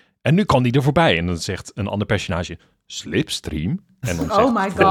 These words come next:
Speaker 2: God.
Speaker 1: dat andere personage, "Nou, slipstream, dat is dus als de auto voor je rijdt en dan, eh, de lucht erachter, die, dan heb je minder weerstand en dan kan je er makkelijker voorbij." Dat,
Speaker 2: Ik haat
Speaker 1: dit
Speaker 2: dat.
Speaker 1: doet Overtake gewoon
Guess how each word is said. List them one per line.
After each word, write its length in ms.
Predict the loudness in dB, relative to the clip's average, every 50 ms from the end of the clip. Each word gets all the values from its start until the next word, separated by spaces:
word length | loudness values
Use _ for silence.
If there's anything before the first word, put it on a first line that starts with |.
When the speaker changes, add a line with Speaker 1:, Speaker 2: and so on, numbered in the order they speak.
| 6
Speaker 2:
God. 140 | 4 4 4
Speaker 1:
dat 20 | 4 4
andere 180 | 4 4 4
personage, 520 | 4 2 2 4 4 4 4 4 2 0 0 -2 -6 -6 -6 -8 -2
"Nou, 280 | 2 4 4 4 4 2
slipstream, 560 | -2 -2 0 -2 -2 -2 -4 -4 -2 0 2
dat 160 | 2 0 0 -2
is 160 | -4 -4 -2
dus 220 | -2 -2 -2 -2
als 220 | 0 0 0 0 0
de 80 | 0
auto 300 | 2 2 2 2 0 -2
voor 280 | 0 4 4 6 6 6
je 120 | 4 4
rijdt 360 | 4 2 2 0 0 0 -2
en 180 | -2 -2 -2 0
dan, 300 | 2 2 2 2 4 4
eh, 120 | 4 4 4
de 100 | 2 2
lucht 240 | 2 2 2 2 0
erachter, 380 | 0 2 2 0 0 -2 -4 -4
die, 160 | -2 -2 0
dan 100 | 0 -2
heb 120 | 0 0
je 80 | 0 2
minder 260 | 4 4 4 4 4
weerstand 480 | 2 2 0 0 -2 -2 -2 -2 -2 -2
en 60 | -4
dan 80 | -2
kan 120 | 0 0 0
je 60 | 2
er 60 | 2
makkelijker 380 | 2 0 2 0 0 0 -2 -4
voorbij." 440 | -8 -4 0 2 2 2 0 -2 -6 -16 -20 -20 -20 _ _ _ _ _ _ _ _
Dat, 120 | -6 -6 -6
Speaker 2:
Ik 60 | -4
haat 220 | -4 -4 -2 0
Speaker 1:
dit 140 | 0 0 0
Speaker 2:
dat. 100 | 0 -2
Speaker 1:
doet 80 | 0 2
Overtake 500 | 2 2 2 0 0 0 0 0 2 2
gewoon 320 | 2 2 2 2 0 -6